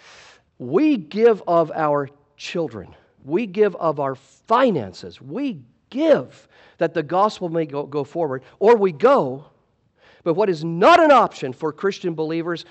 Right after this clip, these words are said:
who are faithful to Christ is to be neither a sender or a goer. It's that simple.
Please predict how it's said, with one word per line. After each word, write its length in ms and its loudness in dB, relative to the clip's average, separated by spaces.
who 100 0
are 80 2
faithful 440 -4
to 80 -8
Christ 520 -6
is 260 4
to 180 -4
be 200 -6
neither 440 -4
a 140 -2
sender 520 -4
or 320 -6
a 140 -8
goer. 540 -8
It's 200 -14
that 180 -4
simple. 440 -14